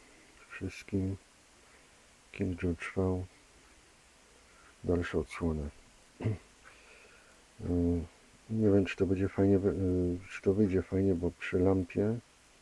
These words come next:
no, takiej z Biedronki, strasznie ciemno, leje u nas jak z cebra.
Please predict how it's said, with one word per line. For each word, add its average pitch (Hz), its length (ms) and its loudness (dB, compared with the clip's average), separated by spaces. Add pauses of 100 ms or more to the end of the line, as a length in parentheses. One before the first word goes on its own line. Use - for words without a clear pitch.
(360)
no, 104 140 -10
takiej 87 380 -6 (220)
z 82 80 -4
Biedronki, 85 680 2 (1400)
strasznie - 540 4
ciemno, 82 400 2
leje 98 380 6
u 95 140 0
nas 90 200 -2
jak 82 180 -8
z - 80 -20
cebra. 87 340 -2